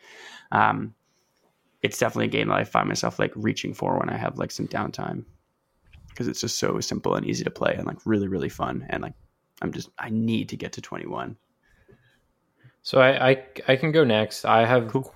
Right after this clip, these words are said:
Speaker 2: quite literally not been playing anything. Um, I may play Apex tonight for the first time in a bit.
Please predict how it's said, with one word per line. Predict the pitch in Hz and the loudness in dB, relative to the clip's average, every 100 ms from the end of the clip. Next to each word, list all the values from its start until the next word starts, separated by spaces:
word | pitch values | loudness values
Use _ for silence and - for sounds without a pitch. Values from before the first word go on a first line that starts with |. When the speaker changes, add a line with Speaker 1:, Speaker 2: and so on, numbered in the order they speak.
| - | -2
Speaker 2:
quite | 127 156 156 - | 4 4 4 -2
literally | 139 139 127 120 117 | -2 -2 0 0 2
not | 110 113 110 | 4 2 2
been | 117 113 | -2 -2
playing | 117 107 107 101 98 _ _ | 0 0 -2 -4 -10 _ _
anything. | - 170 151 117 120 147 _ - | 4 6 6 4 0 -4 _ 0
Um, | 117 117 113 113 - _ _ _ - | 4 4 4 0 -4 _ _ _ 0
I | 117 | 4
may | 123 135 147 | 8 8 6
play | 147 139 123 | 6 6 8
Apex | 131 131 120 - - | 6 6 2 0 -6
tonight | 120 113 120 - | 0 0 0 -2
for | - | -6
the | 120 | -6
first | - 123 - | -2 -4 -2
time | 120 113 | -2 -2
in | 110 | -2
a | |
bit. | 107 113 113 | 0 0 0